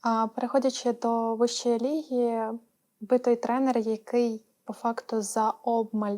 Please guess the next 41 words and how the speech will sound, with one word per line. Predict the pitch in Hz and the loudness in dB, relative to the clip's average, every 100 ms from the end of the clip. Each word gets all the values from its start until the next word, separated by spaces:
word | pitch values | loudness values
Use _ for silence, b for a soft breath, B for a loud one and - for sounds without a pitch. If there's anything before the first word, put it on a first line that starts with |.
| - | -4
часу | - 233 349 - | 2 2 2 -2
зібрали | 220 214 - 226 254 240 220 | -4 -4 2 4 6 4 2
і | 220 226 | -2 -8
підготували | - 226 226 220 226 220 | -6 -6 -2 0 0 0
команду | 214 214 214 208 | -4 -4 -2 -2
до | 214 | -2
вищої | 214 - 226 208 | -4 -4 -4 -2
ліги. | 254 277 240 B B B B | -2 -2 -6 B B B B
І | 220 208 208 208 208 | -6 -4 -4 -6 -4
перші | 220 - - | -4 -4 -4
матчі, | 208 214 208 - 214 208 | -4 -4 -6 -6 -4 -4
вони | 208 208 208 208 | -4 -4 -4 -4
були | 196 208 208 208 | -4 -2 -2 -2
для | 202 | -4
вас | 202 208 208 - | 0 0 -2 -6
і | 220 | -2
в | |
новинку, | 214 202 262 269 233 | 0 2 2 2 -2
тому | 220 208 | -4 -6
що | - | -6
це | 208 208 | -8 -4
нові | 202 208 | -4 -4
команди, | 208 220 247 226 | -4 -2 0 0
з | |
якими | 202 214 202 | -2 -6 -4
ви | 208 | -4
раніше | 208 208 214 | -4 -4 -6
не | 202 | -4
зустрічалися. | 208 214 202 202 190 196 - B B B B | -6 -6 -6 -4 -4 -6 -10 B B B B
От, | 214 214 - | -2 -2 -2
е, | 214 208 202 | 0 0 0
повертаючись | 233 233 240 226 220 226 233 | 0 2 2 2 0 -2 -2
назад, | 220 254 269 | 2 2 2
як | 214 214 220 | -2 -2 -2
можете | 220 202 214 208 B B B - | -2 -2 0 0 B B B 6
проаналізувати | 240 240 240 233 226 214 220 220 214 202 | 8 10 8 6 6 4 4 4 -2 -2
свій | - 208 214 | -2 -2 -2
вибір, | 202 240 247 247 233 | 4 6 8 4 4
е, | 226 214 208 208 | 2 2 2 0
свої | - 214 208 | 0 0 0
дії? | 202 220 226 | -2 -4 -6